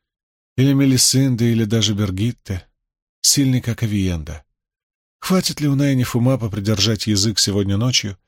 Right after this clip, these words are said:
и не ляпнуть что-нибудь в присутствии Эмис? У Эгвейн мелькнула смутная мысль, не взять ли Найниф за загривок и не встряхнуть ли как следует. Что за глупость? Найниф ведь старше её, и не на год-два.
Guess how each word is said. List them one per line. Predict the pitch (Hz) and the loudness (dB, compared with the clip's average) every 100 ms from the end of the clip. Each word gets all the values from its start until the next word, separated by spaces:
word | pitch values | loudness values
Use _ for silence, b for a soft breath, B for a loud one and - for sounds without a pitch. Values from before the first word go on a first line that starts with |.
| _ | _
и | 113 | 0
не | 117 | 2
ляпнуть | 110 127 113 92 | 2 0 -2 -4
что-нибудь | - 107 104 92 - | -2 -2 -2 -2 -6
в | |
присутствии | - 90 85 - 90 78 | -6 -4 -4 -6 -6 -6
Эмис? | 82 80 73 - - _ _ _ _ _ _ _ - | -6 -10 -8 -6 -8 _ _ _ _ _ _ _ -4
У | 101 | 2
Эгвейн | 127 139 120 135 127 | 4 2 2 2 2
мелькнула | 123 113 120 120 117 | 0 -2 -2 0 0
смутная | - 117 98 123 | 0 -2 0 0
мысль, | 123 95 - 78 67 _ _ _ - | 0 0 -2 -4 -10 _ _ _ 0
не | 120 | 2
взять | 113 127 143 131 | 4 2 2 -2
ли | 120 | -2
Найниф | 117 127 123 113 104 | 0 2 0 0 0
за | 92 107 | 0 0
загривок | 98 107 127 165 151 - - _ _ _ | 0 0 -2 -4 -6 -12 -20 _ _ _
и | 127 156 | 0 0
не | 165 | 0
встряхнуть | - - 160 - 147 98 | 0 -2 -4 -2 -4 -2
ли | 92 | -4
как | 98 90 | -4 -4
следует. | - 90 67 57 50 - _ _ _ _ _ | -2 -2 -2 -6 -10 -14 _ _ _ _ _
Что | - 117 | -4 -2
за | 98 82 | -2 -2
глупость? | 73 65 - - - _ _ _ _ | -6 -10 -8 -8 -8 _ _ _ _
Найниф | 143 165 160 139 - | -2 0 0 -2 -4
ведь | 110 - | -4 -2
старше | - 143 - 87 | -2 -2 -4 -4
её, | 80 78 80 - | -6 -8 -8 -6
и | 101 | -4
не | 98 | -2
на | 104 139 | -2 -2
год-два. | 107 76 80 78 - | -4 -8 -6 -6 -6